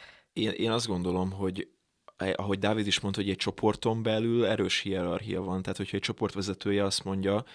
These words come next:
hogy erről nyilván sokkal többet tud, de hogyha, hogy, ö, én is azt látom kívülről, nem vagyok semmilyen csoportnak a tagja, de hogy, de ismerek, ö, ö, csoporttagokat, és tudom, hogy ott, ott, hogyha valami, valamit megbeszélnek, és valami ki van adva, akkor azt tartják. Tehát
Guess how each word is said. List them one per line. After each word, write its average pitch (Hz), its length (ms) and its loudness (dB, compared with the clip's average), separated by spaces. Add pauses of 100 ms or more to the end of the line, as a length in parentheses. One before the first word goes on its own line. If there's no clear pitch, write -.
(460)
hogy 95 480 -6
erről 101 400 4
nyilván 107 320 0
sokkal 104 320 0
többet 98 300 -4
tud, 101 180 -8
de 98 100 0
hogyha, 98 600 0 (540)
hogy, 90 280 -2
ö, 95 240 4
én 104 160 6
is 104 140 2
azt 95 140 0
látom 95 300 0
kívülről, 95 520 -2
nem 98 140 -2
vagyok 95 260 -2
semmilyen 98 340 -4
csoportnak 98 360 -6
a 92 40 -4
tagja, 101 220 0
de 98 120 4
hogy, 98 220 4 (500)
de 101 80 4
ismerek, 92 500 4
ö, 92 440 2 (340)
ö, - 240 -8
csoporttagokat, 95 720 -4
és - 260 0
tudom, 101 260 2
hogy 95 280 0
ott, - 360 -2
ott, - 220 -2
hogyha 107 200 -8
valami, 104 460 2 (280)
valamit 110 320 0
megbeszélnek, 104 640 0
és - 140 -2
valami 101 320 0
ki - 140 -4
van 101 160 0
adva, 101 280 0
akkor 104 260 -4
azt - 180 -4
tartják. 98 540 -4
Tehát 98 320 -4